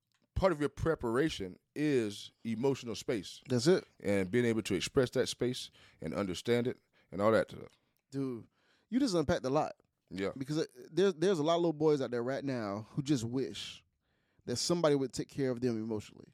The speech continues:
Speaker 1: The sad thing is they don't know it's happening.
Speaker 2: Yeah. They won't know it till they older, though.
Speaker 1: They won't know that they never thought about it on their own,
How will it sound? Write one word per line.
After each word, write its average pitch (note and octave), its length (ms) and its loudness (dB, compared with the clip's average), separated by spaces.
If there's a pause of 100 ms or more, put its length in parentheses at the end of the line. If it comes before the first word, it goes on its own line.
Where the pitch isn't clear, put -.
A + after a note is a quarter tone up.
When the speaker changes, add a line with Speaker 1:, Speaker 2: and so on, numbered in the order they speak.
(160)
Speaker 1:
The B2 100 -4
sad G3+ 240 2
thing D#3 140 2
is B2+ 80 2
they C3+ 80 6
don't C#3 160 4
know B2+ 100 4
it's G#2 80 2
happening. D#2+ 400 0 (100)
Speaker 2:
Yeah. D#3 220 -4 (560)
They E3+ 100 6
won't G3+ 200 8
know A#3 120 10
it F3+ 80 6
till F3+ 100 0
they D3 100 2
older, F3 280 0
though. C#2 240 -10
Speaker 1:
They C#3 240 -2
won't G3 260 4
know G#3 120 4
that F3 140 0
they F#3 100 0
never E3+ 240 2
thought F#3 180 4
about D3 220 6
it - 80 0 (160)
on C3+ 140 -2
their A#2 100 0
own, D3 340 -2